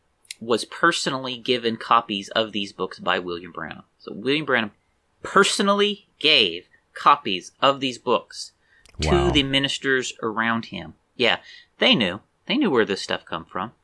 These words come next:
Speaker 1: Um, you can even find them talking on tape about William Branham giving them these books on tape, uh, directly. So it, it really is something else.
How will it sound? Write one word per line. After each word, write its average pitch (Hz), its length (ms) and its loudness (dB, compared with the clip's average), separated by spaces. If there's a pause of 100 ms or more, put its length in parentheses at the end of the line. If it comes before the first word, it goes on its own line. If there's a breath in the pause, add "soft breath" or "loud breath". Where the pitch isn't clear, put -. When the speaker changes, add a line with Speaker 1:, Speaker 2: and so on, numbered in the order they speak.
(340)
Speaker 1:
Um, 95 300 -10
you 113 140 -8
can 135 80 -6
even 147 120 -2
find 151 220 2
them 156 60 -6
talking 156 320 0
on 160 100 0
tape 196 260 -2
about 117 240 0
William 98 280 -4
Branham 90 400 -6
giving 92 240 -6
them 90 120 -10
these 87 220 -12
books - 340 -10
on 82 140 -8
tape, 80 340 -12
uh, - 80 -6
directly. 85 480 -4
So 101 400 -2 (680 soft breath)
it, 156 180 2 (100)
it 147 200 4
really 147 600 4
is 127 220 2
something 117 560 -4
else. 107 480 0